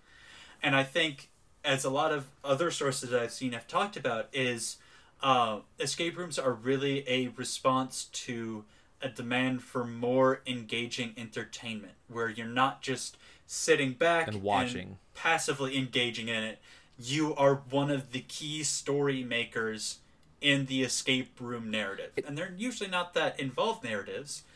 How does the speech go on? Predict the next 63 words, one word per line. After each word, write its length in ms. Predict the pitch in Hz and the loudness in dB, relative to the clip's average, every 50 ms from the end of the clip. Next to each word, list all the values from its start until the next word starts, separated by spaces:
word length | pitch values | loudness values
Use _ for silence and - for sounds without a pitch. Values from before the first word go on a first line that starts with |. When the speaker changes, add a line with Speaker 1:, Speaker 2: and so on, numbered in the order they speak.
| - - - _ _ _ | -20 -20 -20 _ _ _
Speaker 1:
but 200 | 143 131 139 147 | 4 4 4 4
it's 140 | 147 143 220 | 2 2 4
up 160 | 214 208 - | 2 2 0
to 120 | - - 190 | -4 -2 2
you 140 | 240 262 | 4 4
as 100 | 226 214 | 4 4
to 60 | 185 147 | 4 6
Speaker 2:
No. 60 | - | 6
Speaker 1:
whether 180 | 180 - 180 | 6 6 6
or 40 | 170 | 2
not 220 | 175 175 175 170 170 | 2 0 -2 -2 -4
you 60 | 170 | -4
escape 360 | 147 - - 190 214 214 143 | -4 -2 0 0 0 0 0
or 40 | 123 | -2
not. 240 | 113 104 - - - | -4 -4 -4 -4 -4
Like, 240 | 117 107 107 120 | -4 -4 -6 -4
that 320 | 120 151 190 240 - - - | 0 2 4 4 4 4 2
is 200 | 170 151 143 - | 0 0 0 -2
something 600 | - - 180 185 - - - 131 120 113 107 110 | 2 2 2 2 2 -2 -2 -2 -2 -2 0 0
Speaker 2:
Like, 220 | 135 131 - - | 0 0 2 4
you're, 180 | 135 147 156 139 - | 6 6 6 6 4
you're 260 | - 123 127 143 156 139 | 0 6 8 8 8 10
driving 360 | 123 139 143 143 135 147 135 | 10 10 10 10 10 8 4
Speaker 1:
that 60 | 123 | 4
Speaker 2:
the 40 | 110 | 2
Speaker 1:
you 80 | - 208 | 2 4
Speaker 2:
story. 180 | 214 127 120 110 | 6 6 8 6
Speaker 1:
decide 480 | 95 - 196 190 131 110 107 - - - - - - _ _ | 6 6 4 2 2 2 -2 -6 -10 -16 -20 -20 -20 _ _
if 180 | 139 139 139 180 | -6 -6 -4 -4
you're 100 | 165 147 | -4 0
good 200 | 139 190 196 147 | 2 2 2 2
enough. 160 | 110 - 143 | -2 2 4
Speaker 2:
Right, 140 | 160 131 - | 4 6 6
like, 100 | 117 - | 6 6
Speaker 1:
Yeah. 40 | |
Speaker 2:
when 100 | 156 156 | 8 8
you 100 | 160 156 | 8 10
read 140 | 143 175 170 | 12 12 12
a 80 | 160 123 | 10 10
book, 360 | 104 139 156 156 - - - | 10 10 10 10 10 8 4
like, 180 | 127 120 117 - | 4 4 4 2
the, 340 | 123 - - - 156 143 - | 0 0 4 4 4 4 6
the 120 | 151 135 | 2 0
character 600 | - - 170 170 170 165 - 139 131 120 110 - - - - - - _ - | 6 8 8 10 10 8 8 8 8 8 6 4 -4 -16 -20 -20 -10 _ 0
is 140 | 139 110 | 2 2
driving 340 | - - 143 143 147 139 123 | 6 8 10 10 10 10 6
the 60 | 117 | 0
story, 340 | 107 - - 180 170 147 131 | -2 2 6 8 10 10 10
but 260 | 120 110 123 117 - - _ _ _ _ | 8 6 2 2 2 -8 _ _ _ _
that 140 | 131 127 - | 2 2 2
whole 260 | - - 165 156 139 | 2 4 4 4 4
story 420 | - - 170 165 160 147 139 135 | 6 6 8 10 10 10 10 8
is 120 | 127 123 139 | 8 6 6
already 160 | 131 120 107 | 6 4 4
written. 340 | 101 120 147 - 120 110 101 | 6 6 6 6 6 0 -2
That 220 | 110 113 - - | -2 -2 -2 2
character 320 | - 151 147 135 - 131 | 4 4 4 4 4 2
is 80 | 117 113 | 4 4
already 160 | 127 123 110 | 4 2 4
destined 300 | - 131 123 - - 107 | 2 2 2 2 -2 -2
to 40 | 104 | 4
do 100 | 117 135 | 6 6
everything. 380 | 127 113 110 - - 101 95 | 6 6 4 0 0 0 0